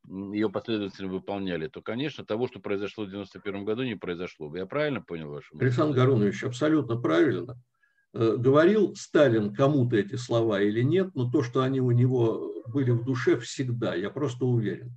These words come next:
Speaker 2: Вот, э, я не знаю, сколько у нас времени осталось, я бы хотел все-таки о Сталине сказать, ведь мы пролонгировали передачу так о Сталине. Понимаете, в чем дело?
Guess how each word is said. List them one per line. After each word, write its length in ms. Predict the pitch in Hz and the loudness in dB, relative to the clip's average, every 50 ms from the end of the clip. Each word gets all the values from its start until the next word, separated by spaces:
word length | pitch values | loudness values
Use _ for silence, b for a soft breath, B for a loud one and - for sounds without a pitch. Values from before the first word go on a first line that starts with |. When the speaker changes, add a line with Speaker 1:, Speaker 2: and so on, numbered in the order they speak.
| - b b b b b b b | -18 b b b b b b b
Speaker 2:
Вот, 280 | - 120 123 123 120 120 | -4 -2 -2 -2 -2 -2
э, 600 | 117 - - 107 98 80 - - 64 69 85 - | -2 -2 0 -2 -2 -4 -6 -8 -10 -10 -10 -6
я 160 | - 135 160 | -2 0 0
не 100 | 160 175 | 2 0
знаю, 240 | 170 175 180 151 135 | 0 0 0 0 0
сколько 260 | 123 - 139 127 123 151 | -2 -2 -4 -4 -2 -4
у 20 | |
нас 180 | 151 151 - - | -4 -4 -2 0
времени 320 | 208 202 190 147 117 104 | 2 2 2 2 0 -2
осталось, 560 | 95 95 95 - - 117 92 92 87 - - | -2 -4 -6 -8 -6 -6 -4 -4 -6 -8 -8
я 100 | - 139 139 | -8 -8 -8
бы 80 | 131 123 | -8 -8
хотел 300 | - 143 123 135 147 131 | -8 -8 -6 -4 -6 -6
все-таки 320 | - - 131 123 - 135 | -6 -6 -10 -8 -4 -4
о 60 | 131 | -4
Сталине 380 | 120 - - 151 139 120 98 90 | -4 -2 -2 -2 -2 -2 -4 -6
сказать, 440 | - - - 101 92 - 95 87 - - | -8 -10 -10 -10 -8 -8 -8 -10 -10 -12
ведь 100 | 98 - - | -16 -10 -6
мы 180 | 131 117 117 | -4 -4 -2
пролонгировали 760 | 120 123 117 113 113 113 120 120 120 113 101 104 104 104 117 - | -2 -2 -2 -2 -2 -2 -2 -2 -2 -2 -2 -2 -4 -4 -6 -8
передачу 440 | - 113 113 107 107 101 104 - - - | -8 -8 -6 -6 -6 -6 -8 -8 -14 -20
так 100 | 123 - _ _ | -20 -20 _ _
о 80 | - 120 | -14 -14
Сталине. 520 | 123 - - 147 131 117 - - - - _ b b b b b b b b b b b b b _ _ | -12 -8 -6 -6 -4 -4 -6 -8 -10 -12 _ b b b b b b b b b b b b b _ _
Понимаете, 460 | - 127 147 175 214 226 208 190 175 135 | -2 0 0 2 2 2 2 2 0 -2
в 60 | 120 | -4
чем 200 | - 139 123 113 | -2 -2 0 0
дело? 400 | 104 104 104 95 95 92 87 85 | 0 0 0 0 0 -2 -2 -4